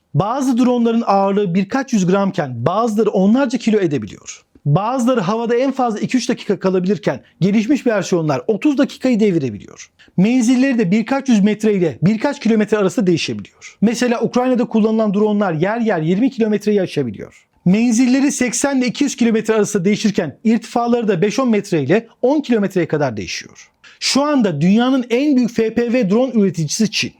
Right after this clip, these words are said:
Hatta bu yüzden yakın zamanda Rusya'nın ricası üzerine drone satışlarına ciddi kısıtlamalar getirdiler ama bu da bir çözüm olmadı. Çünkü bu tarz araçlar o kadar basit ki parçalarını internetten ya da oradan buradan toplayarak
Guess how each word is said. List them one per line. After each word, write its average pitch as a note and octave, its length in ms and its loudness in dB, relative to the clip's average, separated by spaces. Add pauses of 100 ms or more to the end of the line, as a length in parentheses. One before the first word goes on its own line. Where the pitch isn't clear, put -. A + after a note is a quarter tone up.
(140)
Hatta A#3+ 480 -2
bu C#4 80 4
yüzden B3+ 240 0
yakın A3 300 0
zamanda A3+ 380 2
Rusya'nın A#3+ 420 0
ricası A3 420 0
üzerine F#3 400 2 (220)
drone B3+ 200 2
satışlarına G3+ 560 -2
ciddi A3 240 2
kısıtlamalar G#3+ 520 -2
getirdiler E3 400 -2
ama E3+ 300 0 (180)
bu A3+ 100 2
da D#4 100 2
bir C#4 80 0
çözüm B3 300 0
olmadı. G3 440 -2 (260)
Çünkü B3+ 460 0
bu B3 80 2
tarz B3+ 200 -2
araçlar G3+ 440 -2
o F#3+ 80 -4
kadar F#3+ 340 -2
basit F3 320 -2
ki A#2+ 220 -6 (300)
parçalarını B3+ 520 0
internetten A3+ 540 0
ya G#3+ 100 0
da F#3 60 -2
oradan G#3+ 360 2
buradan G#3+ 200 0
toplayarak A3 520 -4